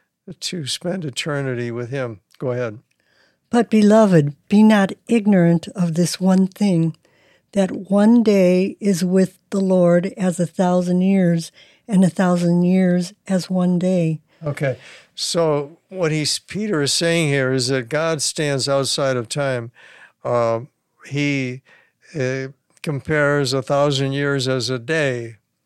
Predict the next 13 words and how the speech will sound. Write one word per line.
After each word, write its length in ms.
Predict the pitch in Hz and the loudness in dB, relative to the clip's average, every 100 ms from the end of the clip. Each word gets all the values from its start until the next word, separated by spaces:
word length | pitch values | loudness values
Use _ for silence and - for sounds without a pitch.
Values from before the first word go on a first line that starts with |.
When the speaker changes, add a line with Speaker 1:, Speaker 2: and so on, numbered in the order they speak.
| _ _ _ _ _ _ - | _ _ _ _ _ _ -4
Speaker 1:
And, 440 | 123 127 120 120 | -2 -2 -4 -4
uh, 340 | 123 120 123 139 _ _ _ | -2 -2 -4 -8 _ _ _
so 600 | - - 143 127 123 117 _ _ _ _ _ | -8 -2 0 2 0 -4 _ _ _ _ _
from 300 | - 139 127 | -6 -6 -4
the 120 | 127 | -6
time 500 | - 147 147 143 131 | -4 -2 0 0 -2
that 340 | 127 123 131 _ _ _ | -2 -4 -6 _ _ _
he 220 | 131 139 139 | -6 -4 -4
was, 480 | 131 135 123 - - _ _ _ _ _ - | -4 -4 -4 -8 -12 _ _ _ _ _ -10
uh, 400 | 120 113 113 120 _ _ _ - | -6 -4 -6 -8 _ _ _ -4
on 220 | 143 139 | -2 0
this 220 | 143 139 | -2 -2
earth, 500 | 151 151 147 139 139 | -2 0 0 -2 -6